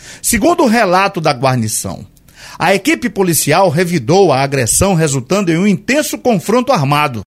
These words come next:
Mesmo após caírem ao solo,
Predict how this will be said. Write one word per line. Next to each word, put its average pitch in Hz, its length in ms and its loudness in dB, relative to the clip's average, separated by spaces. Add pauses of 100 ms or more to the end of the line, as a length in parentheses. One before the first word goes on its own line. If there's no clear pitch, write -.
(160)
Mesmo 165 420 2
após 135 400 0
caírem 180 480 0
ao 110 200 -4
solo, 165 680 0